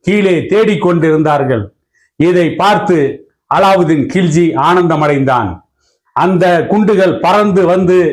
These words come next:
நூற்று கணக்கில், ஆயிரக்கணக்கில் விழுந்ததால், மக்கள் முடிவு செய்து விட்டார்கள், "நம்மை நோக்கி வருபவன் படையெடுத்து வரவில்லை,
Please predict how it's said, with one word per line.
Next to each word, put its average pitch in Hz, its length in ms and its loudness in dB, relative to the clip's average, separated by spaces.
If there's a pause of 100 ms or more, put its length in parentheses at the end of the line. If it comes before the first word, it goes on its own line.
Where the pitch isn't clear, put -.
(300)
நூற்று 190 420 0
கணக்கில், 185 500 -2
ஆயிரக்கணக்கில் 175 840 -2
விழுந்ததால், 175 760 0 (280)
மக்கள் 185 440 0
முடிவு 185 320 0
செய்து 170 300 0
விட்டார்கள், 147 600 -2 (300)
"நம்மை 170 420 0
நோக்கி 202 440 0
வருபவன் 175 760 0 (220)
படையெடுத்து 202 640 0
வரவில்லை, 175 800 0